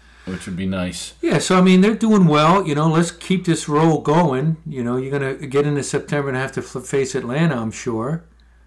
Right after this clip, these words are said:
Speaker 2: You're gonna play your divisional rivals, kick the shit out of the Mets.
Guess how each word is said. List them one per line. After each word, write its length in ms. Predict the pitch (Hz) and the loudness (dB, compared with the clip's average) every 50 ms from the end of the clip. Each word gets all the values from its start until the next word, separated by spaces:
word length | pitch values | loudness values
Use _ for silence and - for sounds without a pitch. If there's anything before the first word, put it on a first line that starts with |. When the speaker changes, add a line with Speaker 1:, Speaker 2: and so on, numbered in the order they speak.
| _ _ _ _ _ - | _ _ _ _ _ -10
Speaker 2:
You're 100 | 123 120 | -8 -8
gonna 100 | 113 - | -8 -6
play 180 | - 139 127 | -4 -2 0
your 120 | 127 120 110 | 0 0 -2
divisional 460 | 120 110 113 135 127 - 135 127 120 | -4 -4 -4 -4 -4 -4 -6 -6 -4
rivals, 420 | 117 120 123 139 147 131 113 - | -4 -4 -2 -2 -2 -4 -6 -10
kick 300 | - - - 139 143 - | -12 -12 -12 -12 -12 -12
the 80 | - 107 | -12 -12
shit 260 | - - - 147 139 | -10 -6 -4 -4 -2
out 140 | 131 131 127 | -2 -2 -4
of 60 | 120 | -4
the 80 | 117 110 | -4 -6
Mets. 400 | 117 117 120 139 - - - | -4 -4 -6 -6 -8 -10 -16